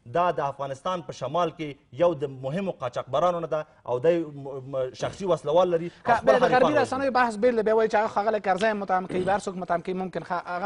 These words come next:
Speaker 2: هغه بحث بیا کوو. اه، آقای فهیم، خب حال در، در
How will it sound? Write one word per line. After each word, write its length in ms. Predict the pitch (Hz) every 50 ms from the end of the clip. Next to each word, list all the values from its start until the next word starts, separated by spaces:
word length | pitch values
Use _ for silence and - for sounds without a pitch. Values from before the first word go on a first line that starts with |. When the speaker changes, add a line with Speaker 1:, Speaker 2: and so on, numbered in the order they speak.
| 190 -
Speaker 2:
هغه 100 | 190 196
بحث 240 | 190 196 196 196 170
بیا 160 | 175 190 185
کوو. 220 | 180 - 202 226 202 - - - - - -
اه، 120 | 185 180
آقای 240 | - 196 196 247 247
فهیم، 280 | 208 233 254 269 240
خب 220 | 208 - 240 226 233
حال 360 | 226 233 226 214 202 190 185
در، 140 | 170 180 175
در 220 | 175 175 175 170